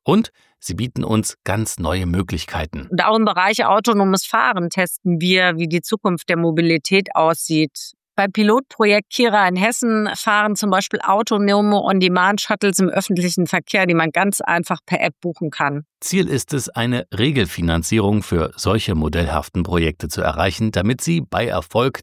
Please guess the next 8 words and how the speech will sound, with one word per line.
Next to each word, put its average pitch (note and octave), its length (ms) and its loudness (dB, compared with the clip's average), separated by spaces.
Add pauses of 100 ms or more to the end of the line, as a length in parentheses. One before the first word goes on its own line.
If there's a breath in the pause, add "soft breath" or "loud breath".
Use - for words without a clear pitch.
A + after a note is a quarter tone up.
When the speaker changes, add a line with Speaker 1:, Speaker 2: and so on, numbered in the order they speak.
(100)
Speaker 1:
direkt C3+ 380 0
ins B2+ 300 -4
reguläre F#2 640 2
Angebot E2+ 440 0
übernommen F2 460 0
werden D2+ 280 0
können. D#2+ 340 -4
Speaker 2:
Ein F#3 260 0